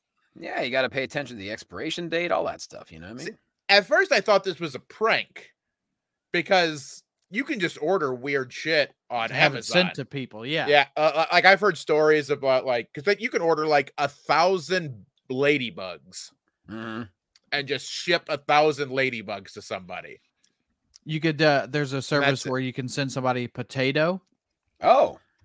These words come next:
Speaker 1: I didn't know that.
Speaker 3: Just a potato or, like, a glitter, I think, is one.
Speaker 2: Like a glitter bomb? Yeah, it's like a
Speaker 3: Yeah.
Speaker 2: package that opens and
Speaker 1: But where's the anthrax joke? Is that still, uh, possible or no?
Speaker 2: I mean, it's possible if you believe in yourself.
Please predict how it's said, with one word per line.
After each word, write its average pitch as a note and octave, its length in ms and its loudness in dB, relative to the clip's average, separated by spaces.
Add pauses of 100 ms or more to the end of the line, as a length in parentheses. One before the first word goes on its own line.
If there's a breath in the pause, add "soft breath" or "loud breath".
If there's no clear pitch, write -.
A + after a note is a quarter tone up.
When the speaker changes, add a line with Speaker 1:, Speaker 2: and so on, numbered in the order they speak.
(300)
Speaker 1:
I D#2+ 100 -8
didn't D#3 160 -4
know C3 120 -16
that. C2+ 80 -12
Speaker 3:
Just D3 200 -4
a C#3+ 40 -6
potato C#3+ 600 0
or, B2+ 300 -2
like, A#2 280 -6
a A2+ 160 -4
glitter, C#3+ 600 -2
I C3 120 -4
think, E3 360 -4
is C#3 140 -6
one. D#3+ 400 -2 (220)
Speaker 2:
Like B2+ 100 4
a C3 80 6
glitter C3 300 0
bomb? D3 460 6 (100)
Yeah, A2 140 -2
it's - 120 -8
like - 80 -8
a C#3+ 40 -2
Speaker 3:
Yeah. C3+ 220 2
Speaker 2:
package G#2 200 -8
that G#2 120 -6
opens G#2+ 400 -8
and G2+ 200 -14 (1160)
Speaker 1:
But G#3 140 6
where's G3 200 6
the E3+ 140 4
anthrax D#3+ 500 4
joke? - 360 -10
Is A2+ 100 -18
that C3 140 -4
still, C3+ 300 0
uh, A#2+ 360 4
possible B2+ 460 0
or A2 80 -4
no? D#2+ 200 -14 (840)
Speaker 2:
I - 40 -14
mean, - 100 -2
it's A2+ 140 -6
possible B2 500 2
if A2 100 -8
you G2+ 200 -8 (160)
believe A2+ 320 -4
in G2+ 80 -14
yourself. F#2+ 420 -12